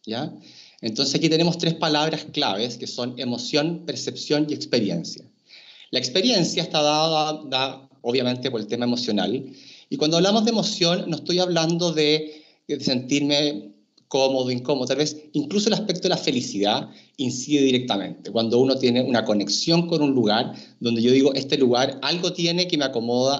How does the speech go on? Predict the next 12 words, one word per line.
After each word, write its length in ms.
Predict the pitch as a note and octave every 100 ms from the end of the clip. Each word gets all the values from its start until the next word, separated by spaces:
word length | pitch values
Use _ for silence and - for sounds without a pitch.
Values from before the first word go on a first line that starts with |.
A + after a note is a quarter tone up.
| C3
algo 320 | D3+ D#3+ D#3
tiene 240 | C#3+ C#3+
que 100 | C3
me 80 | G2
gusta 480 | F2 A#2 B2 - F3
o 80 | C3+
incluso 500 | C3 C3 F3 G3 D3
algo 260 | D#3+ F3 F3+
tiene 180 | F#3
que 120 | F#3+ F#3
me 80 |
molesta". 680 | C3 G#2 B2 - - E2 -